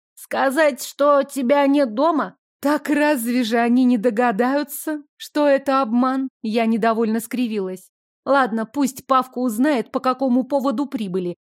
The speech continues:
После проводит в гостиную и предложит чай. Обо мне спросят, скажи, что мигрень разыгралась. Отдыхаю. Если желают встретиться, пусть ждут, пока я себя в порядок приведу».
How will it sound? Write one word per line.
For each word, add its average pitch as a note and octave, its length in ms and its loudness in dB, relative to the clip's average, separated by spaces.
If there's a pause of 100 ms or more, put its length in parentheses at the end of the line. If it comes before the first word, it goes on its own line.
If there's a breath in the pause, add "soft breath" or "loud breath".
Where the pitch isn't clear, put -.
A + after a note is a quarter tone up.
(120)
После E4 380 -2
проводит A#3 520 -2
в F#3+ 80 -8
гостиную C#4 600 0
и A#3 140 0
предложит A#3 560 -4
чай. F3+ 380 -10 (220)
Обо B3 260 2
мне A3 240 2
спросят, A#3 580 -4
скажи, A3 420 -2
что C4 240 -2
мигрень A#3+ 580 2
разыгралась. G#3+ 920 -2
Отдыхаю. G#3+ 800 -4 (260)
Если C4+ 600 0
желают B3 640 0
встретиться, A#3+ 640 -4
пусть D4 400 -4
ждут, D4 320 -4
пока A3+ 240 0
я A3+ 240 0
себя A#3+ 300 -2
в B3+ 100 -12
порядок C4 520 -2
приведу». G3 460 -4